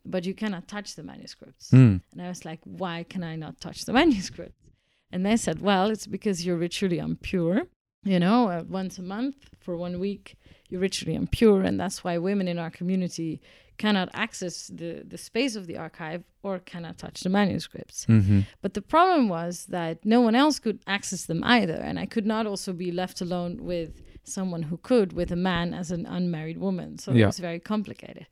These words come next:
Speaker 1: So that's how I learned, and this is also, I think, where the anthropological part comes in, that even though certain things are so sacred, right? This is a tradition that is so sacred, and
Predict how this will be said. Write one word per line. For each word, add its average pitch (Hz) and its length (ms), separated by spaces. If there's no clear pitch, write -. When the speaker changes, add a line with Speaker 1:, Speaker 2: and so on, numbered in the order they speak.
Speaker 1:
So 226 200
that's 294 280
how 269 180
I 208 100
learned, 202 560
and 190 200
this 214 100
is 202 80
also, 208 340
I 190 80
think, 180 240
where 185 120
the 175 100
anthropological 170 1000
part - 320
comes 170 320
in, 170 240
that 156 340
even 277 300
though 190 240
certain - 560
things 202 300
are 170 220
so 196 360
sacred, - 560
right? - 360
This 170 180
is 175 160
a 160 60
tradition 165 560
that 151 200
is - 140
so 214 240
sacred, - 480
and - 240